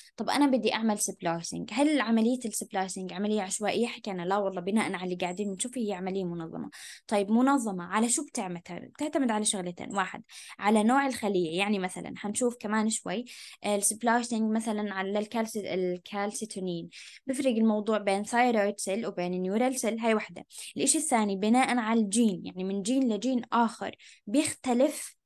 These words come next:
بيختلف إيش؟ عملية السبلايسينج. يعني هذول المكونات اللي هي الكونسنسس سيكونس المفروض تلاقيهن أنت بالكل ثابتات، ولكن العملية اللي بصير فيها السبلايسينج،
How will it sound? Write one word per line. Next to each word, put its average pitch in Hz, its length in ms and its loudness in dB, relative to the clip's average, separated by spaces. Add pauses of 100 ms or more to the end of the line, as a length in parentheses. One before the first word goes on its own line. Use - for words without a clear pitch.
(120)
بيختلف 233 580 0
إيش؟ 208 220 -2
عملية 214 560 2
السبلايسينج. 214 880 -2 (280)
يعني 208 140 2
هذول 262 260 6
المكونات 214 800 2
اللي 196 140 -4
هي 202 40 -2
الكونسنسس 226 560 -2
سيكونس 262 460 -2
المفروض 226 360 -2
تلاقيهن 220 420 0
أنت 202 220 -4
بالكل 185 380 -6 (400)
ثابتات، 208 420 0
ولكن 240 400 4
العملية 214 680 2
اللي 190 120 2
بصير 233 240 0
فيها 226 200 -4
السبلايسينج، 214 800 -2